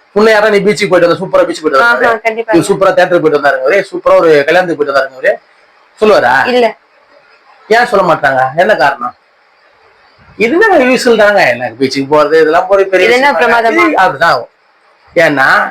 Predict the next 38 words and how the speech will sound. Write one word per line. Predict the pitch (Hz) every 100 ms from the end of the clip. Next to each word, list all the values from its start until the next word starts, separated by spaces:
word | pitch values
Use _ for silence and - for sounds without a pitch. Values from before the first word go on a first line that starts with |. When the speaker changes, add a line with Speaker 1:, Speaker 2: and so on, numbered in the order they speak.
| -
Speaker 1:
நிறைய | 170 220 226
இருக்குது, | 139 123 131 202 - _ _ -
எல்லாரும் | 160 190 190
அதுதான் | 165 165 165
செய்றீங்க, | 147 131 120 123 180 - - -
அது | 165 160
என்ன | 196 233
இருக்குன்னு | 190 208
எல்லாம் | 180 190
பார்த்தும் | 175 180 185 190
பார்த்துட்டீங்க, | 165 170 151 127 123 151 - _ _
பார்த்துட்டு | 226 262 262 247
யார | 240 214 196
போறீங்க? | 214 196 190 190 190 -
ஒரே | 190 220 233
விஷயம்தான், | 208 190 180 185 - _ _ -
பழகிட்டோம், | 160 190 185 160 180 - - -
நாலு | 160 156
பேர் | 143 175
சொன்னா | - 165
கேட்க | 165 165 175 170
மாட்டான், | 160 143 151 151
அதனால | 143 151 165
போறேன்னு | - 147 151 175 170 _ _ -
வெறுப்பாதான் | 196 190 185 190
இருக்குது. | 196 180 175
நிறைய | - 208 294
பேர் | 302
சொல்லுவாங்க. | 214 165 131 - -
Speaker 2:
ஆமா, | 240 262 254 208
உண்மைங்க. | 247 277
Speaker 1:
நிறைய | 226 190 214
பேர் | 247 170
பேசி | 214 214
நான் | 190
கேட்டது, | 165 165 143 143
"என்னங்க | 185 160
பீச்சு, | 151